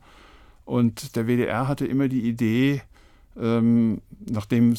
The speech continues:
es vorher mal eine Sendung gab, die Radiothek hieß, und die, das war aber lange bevor ich dahin gekommen bin, die dann, die auch immer wieder Anstoß erregt hat, wie eben alle,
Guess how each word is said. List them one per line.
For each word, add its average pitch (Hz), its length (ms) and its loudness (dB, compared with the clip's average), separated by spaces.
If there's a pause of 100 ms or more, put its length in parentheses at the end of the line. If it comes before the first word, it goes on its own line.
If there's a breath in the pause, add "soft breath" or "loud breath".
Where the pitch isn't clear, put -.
(120)
es 110 120 -8
vorher 123 320 0
mal 120 180 2
eine 110 140 0
Sendung 117 300 0
gab, 107 220 -4
die 117 100 -4
Radiothek 110 640 -4
hieß, 147 380 -6
und 113 240 -6
die, 113 260 -2
das 107 160 -8
war 98 80 -4
aber 104 140 -4
lange 110 240 0
bevor 113 340 -6
ich 110 140 -10
dahin 120 240 -2
gekommen 120 400 -2
bin, 123 200 0
die 120 140 -2
dann, 110 480 -2
die 120 160 -4
auch 120 220 0
immer 127 240 0
wieder 113 320 0
Anstoß 123 380 -4
erregt 120 360 -6
hat, 131 180 -6
wie 123 120 -4
eben 110 240 -2
alle, 127 380 0